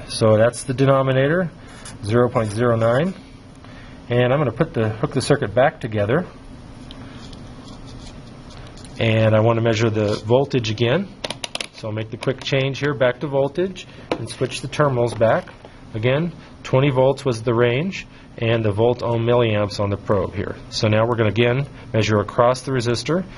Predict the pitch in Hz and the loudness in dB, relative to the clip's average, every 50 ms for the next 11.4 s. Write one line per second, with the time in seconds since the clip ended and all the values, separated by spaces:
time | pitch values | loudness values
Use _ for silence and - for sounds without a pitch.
0 | - - - 110 104 - - 117 117 120 101 101 101 117 127 131 123 - 120 117 | -16 -8 -6 -4 0 2 4 6 6 6 4 4 2 2 2 2 2 2 0 0
1 | 107 110 107 - - - 117 107 110 139 175 185 - - - - - - - - | 2 0 -2 -4 -2 -2 0 2 2 2 0 -2 -4 -12 -18 -18 -18 -16 -16 -16
2 | - - - - - - - - 107 101 107 120 123 120 117 113 107 104 98 117 | -18 -18 -18 -18 -18 -8 -4 -4 -2 2 4 4 4 4 2 0 -2 -2 0 0
3 | 113 110 110 110 107 107 104 92 - 107 101 - - - 170 151 139 135 - - | 2 2 2 2 2 2 0 0 0 -2 -2 -2 0 2 2 2 2 0 -2 -6
4 | 101 - - - 131 123 123 127 117 107 - 123 117 113 - - 110 110 107 - | -6 -6 0 2 4 4 4 2 -2 0 0 0 0 0 -2 -2 -4 -4 -4 -6
5 | - - 107 92 80 67 - - - - - - - - - - - - - - | -2 0 2 2 2 0 -2 -6 -10 -14 -20 -20 -20 -20 -20 -20 -20 -20 -20 -20
6 | - - - - - - - - - - - - - - - - - - - - | -20 -18 -18 -18 -18 -18 -18 -16 -14 -12 -12 -10 -12 -12 -14 -16 -18 -18 -16 -16
7 | - - - - - - - - - - - 113 117 120 117 - - - - - | -16 -16 -16 -18 -18 -18 -16 -14 -10 0 2 4 4 4 4 0 -4 -10 -8 0
8 | - 123 117 131 135 127 - 135 123 120 123 123 127 - - 123 120 123 135 160 | 0 2 2 2 0 0 0 2 2 2 0 -2 -4 -4 2 2 4 4 4 4
9 | 196 214 - - - - - - - - - - - - - - - - - - | 2 0 -2 -12 -20 -20 -20 -20 -20 -20 -20 -20 -20 -20 -20 -20 -20 -20 -18 -18
10 | - - - - - - - - - 113 113 107 - 123 117 107 - 113 107 110 | -18 -18 -20 -20 -20 -20 -20 -8 -2 0 0 2 2 2 0 0 -2 -4 -2 0
11 | 123 127 117 123 120 117 - | 0 2 4 4 2 2 0